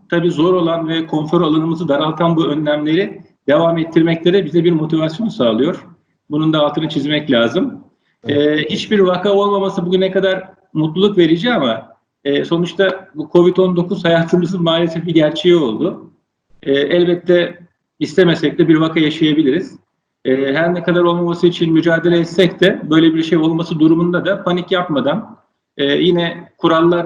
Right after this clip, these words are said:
Speaker 1: gereği, prosedürler gereği ne yapmamız gerekiyorsa aynı önlemleri almaya ve minimum hasarla insanı önceliklendirerek buradan çıkmaya çalışacağız.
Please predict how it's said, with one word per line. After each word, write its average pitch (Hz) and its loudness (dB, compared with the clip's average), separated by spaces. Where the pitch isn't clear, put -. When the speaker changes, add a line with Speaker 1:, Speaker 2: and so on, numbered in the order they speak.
Speaker 1:
gereği, 139 2
prosedürler 160 0
gereği 151 0
ne 185 0
yapmamız 139 -4
gerekiyorsa 135 0
aynı 165 0
önlemleri 135 -2
almaya 147 -4
ve 165 2
minimum 165 0
hasarla 147 0
insanı 156 0
önceliklendirerek 147 -2
buradan 170 -2
çıkmaya 185 2
çalışacağız. 180 -2